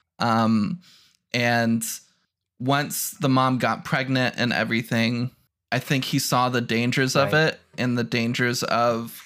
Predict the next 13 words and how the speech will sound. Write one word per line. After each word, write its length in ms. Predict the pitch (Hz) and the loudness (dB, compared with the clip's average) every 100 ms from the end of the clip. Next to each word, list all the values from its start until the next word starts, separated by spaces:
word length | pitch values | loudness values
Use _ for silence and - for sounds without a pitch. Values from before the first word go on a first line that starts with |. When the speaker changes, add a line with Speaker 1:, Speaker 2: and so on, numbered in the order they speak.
| - | -10
Speaker 2:
kind 280 | - 127 | -4 -2
of, 240 | 123 120 - - | -2 -6 -8 -6
especially 600 | 135 - 131 - 131 127 | -4 0 0 0 0 0
it 240 | 127 - | 0 -2
with 340 | 131 127 - - - _ _ - | 0 0 -2 -10 -20 _ _ -4
their 200 | 131 127 | 0 0
daughter. 580 | 131 113 123 135 151 - _ _ - | 0 0 2 2 0 -4 _ _ -6
And 180 | 127 123 | -4 -4
so 540 | - 127 123 120 135 _ _ - | -2 0 2 0 -4 _ _ -6
they 200 | 131 123 | -2 0
both 540 | 131 123 120 - - _ _ _ - | 2 2 0 -4 -20 _ _ _ -4
knew 320 | 127 123 120 | 0 2 0
that 380 | 120 113 110 - | 2 2 0 -4